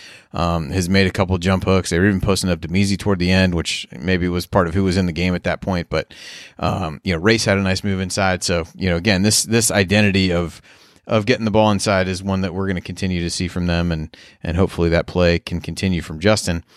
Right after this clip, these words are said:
Uh, in terms of other individual storylines, the other big one was, was Al Durham for a variety of reasons. You know, one, uh, we hadn't seen Al yet this year. Got, it got dinged up at the end of the, the secret scrimmage against Marquette,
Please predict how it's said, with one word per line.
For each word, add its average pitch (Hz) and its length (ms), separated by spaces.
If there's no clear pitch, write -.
Uh, 101 180
in 123 240
terms 151 320
of 113 80
other 120 260
individual 104 880
storylines, 98 720
the 98 120
other 104 160
big 95 220
one 92 220
was, 90 340
was 101 220
Al 92 180
Durham 92 320
for 107 160
a 92 40
variety 104 340
of 90 80
reasons. 92 340
You 101 80
know, 92 40
one, 110 420
uh, 98 220
we 110 120
hadn't 101 180
seen 120 260
Al 101 180
yet 95 240
this 90 200
year. 98 260
Got, 90 300
it 90 120
got 92 220
dinged 101 220
up 101 180
at 92 60
the 95 100
end 98 140
of 90 100
the, 92 320
the 90 120
secret - 340
scrimmage 98 320
against 90 240
Marquette, 110 480